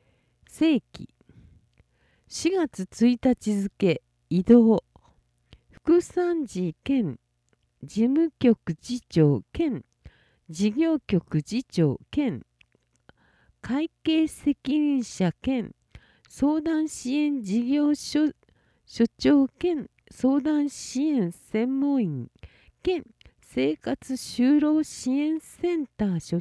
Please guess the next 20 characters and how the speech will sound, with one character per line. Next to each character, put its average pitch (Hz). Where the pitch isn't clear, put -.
長、 208
小 349
高 240
明。 135
主 -
幹 311
兼 262
豊 277
田 339
支 -
所 196
事 180
務 247
職 -
員 175
兼 240
地 -
域 -
福 -
祉 -